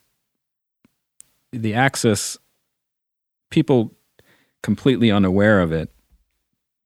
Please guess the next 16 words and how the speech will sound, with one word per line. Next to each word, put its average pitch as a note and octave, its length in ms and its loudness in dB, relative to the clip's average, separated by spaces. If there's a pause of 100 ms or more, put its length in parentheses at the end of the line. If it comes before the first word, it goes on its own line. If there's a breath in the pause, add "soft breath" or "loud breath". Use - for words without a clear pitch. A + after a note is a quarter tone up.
(760)
um, E2 440 -6 (1800)
you A2 120 0
know, F2 180 -2
may G2+ 360 0
hear F#2+ 280 2
it F2+ 100 -4
through F2+ 280 0
a D#2+ 60 -4 (220)
playlist G2 480 2
on E2+ 100 -4
Spotify, E2 760 -6 (1000)
but - 120 -12
they're F2+ 200 -4
only A2+ 300 4
gonna F#2+ 220 0
hear F2 560 -2